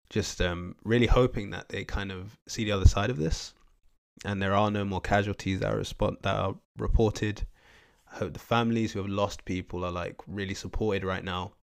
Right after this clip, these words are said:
and it isn't a situation where, you know, you've got people saying, "Oh, don't worry about it," you know, like, it's a festival and all of these different types of things.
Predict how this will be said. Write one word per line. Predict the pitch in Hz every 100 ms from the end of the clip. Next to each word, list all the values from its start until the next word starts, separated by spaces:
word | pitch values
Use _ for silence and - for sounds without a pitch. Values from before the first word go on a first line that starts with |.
| _ _
and | 95 95
it |
isn't | - 107 101 -
a |
situation | 95 107 - 104 101 101 - 95
where, | 95 95 95 95 _ _ _ _ -
you | 101
know, | 117
you've | 113
got | 113 131
people | - 120 - 117
saying, | - 107 104 98
"Oh, | 104 104 101 101 - -
don't | 104 98
worry | 101 98
about | 92 90 92
it," | 98
you | 95
know, | 92 90 92 _ _ _ _ -
like, | 87 90 95 - - _ _ _ _
it's | - -
a |
festival | - 113 - - 104 110 113 110 98
and | 90 90 98 - _ _ _ -
all | 120 117
of | 101
these | 107 104
different | - 92 87 -
types | 139 - 104
of |
things. | - 165 - - -